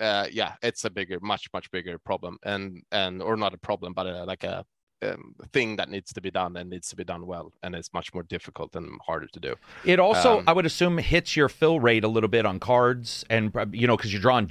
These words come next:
Speaker 2: you,
Speaker 1: Yeah, yeah. Yeah, yeah,
Speaker 2: you're
Speaker 1: yeah.
Speaker 2: drawing stuff, not the sky.
Speaker 1: Hell of a lot. Yeah, yeah,
Speaker 2: Yeah,
Speaker 1: exactly. Yeah.
Speaker 2: right. Oh, damn.
Speaker 1: Yeah, yeah.
Speaker 2: I, yeah. Uh, have you had to rewrite, um, are you, same engine, right? Is this correct to say this is
Speaker 1: It's
Speaker 2: the same?
Speaker 1: the same, same engine, but the code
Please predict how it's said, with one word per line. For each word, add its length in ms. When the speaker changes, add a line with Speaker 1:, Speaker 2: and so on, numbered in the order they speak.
Speaker 2:
you, 160
Speaker 1:
Yeah, 320
yeah. 120
Yeah, 200
yeah, 160
Speaker 2:
you're 140
Speaker 1:
yeah. 60
Speaker 2:
drawing 680
stuff, 340
not 300
the 80
sky. 500
Speaker 1:
Hell 140
of 60
a 20
lot. 180
Yeah, 240
yeah, 160
Speaker 2:
Yeah, 500
Speaker 1:
exactly. 120
Yeah. 60
Speaker 2:
right. 340
Oh, 220
damn. 360
Speaker 1:
Yeah, 60
yeah. 80
Speaker 2:
I, 160
yeah. 320
Uh, 180
have 100
you 260
had 220
to 80
rewrite, 600
um, 340
are 60
you, 160
same 260
engine, 320
right? 300
Is 120
this 200
correct 440
to 100
say 200
this 200
is 80
Speaker 1:
It's 160
Speaker 2:
the 80
same? 20
Speaker 1:
the 60
same, 640
same 520
engine, 520
but 200
the 120
code 320